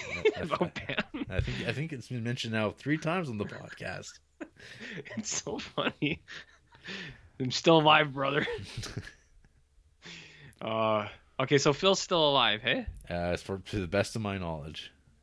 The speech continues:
Speaker 2: and his
Speaker 1: Damn.
Speaker 2: mom, and his mom. So they're, they're
Speaker 1: Okay.
Speaker 2: great. And yeah, little man, Preston, they're back. Preston's not doing too, too much.
Speaker 1: Well, I mean, I think,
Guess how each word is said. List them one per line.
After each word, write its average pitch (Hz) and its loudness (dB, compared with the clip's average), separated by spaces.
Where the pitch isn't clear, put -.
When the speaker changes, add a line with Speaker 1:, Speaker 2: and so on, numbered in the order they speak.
Speaker 2:
and 92 -6
his 92 -8
Speaker 1:
Damn. 104 0
Speaker 2:
mom, - -6
and 110 2
his 92 -4
mom. - -16
So - -14
they're, 92 -8
they're 165 -2
Speaker 1:
Okay. 131 2
Speaker 2:
great. - -2
And 120 4
yeah, 120 12
little 110 6
man, 107 4
Preston, 98 -2
they're 95 -2
back. 92 -2
Preston's 147 4
not 123 4
doing 110 0
too, 107 -4
too 87 -8
much. 76 -6
Speaker 1:
Well, 170 8
I 156 0
mean, 170 4
I 135 2
think, 262 0